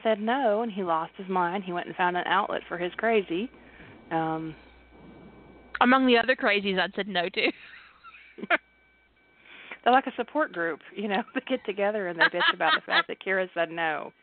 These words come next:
Speaker 1: <laughs>
Speaker 2: It's Kira's Anonymous. <laughs>
Speaker 1: K A.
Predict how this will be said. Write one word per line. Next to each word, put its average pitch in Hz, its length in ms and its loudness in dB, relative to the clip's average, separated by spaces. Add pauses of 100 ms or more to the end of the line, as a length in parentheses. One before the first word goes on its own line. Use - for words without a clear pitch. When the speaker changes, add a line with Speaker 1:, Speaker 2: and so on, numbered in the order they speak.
(960)
Speaker 1:
<laughs> 285 80 0 (2500)
Speaker 2:
It's 480 180 -6
Kira's 359 280 6
Anonymous. 339 460 2 (500)
<laughs> - 2000 0
Speaker 1:
K 240 320 6
A. 208 340 8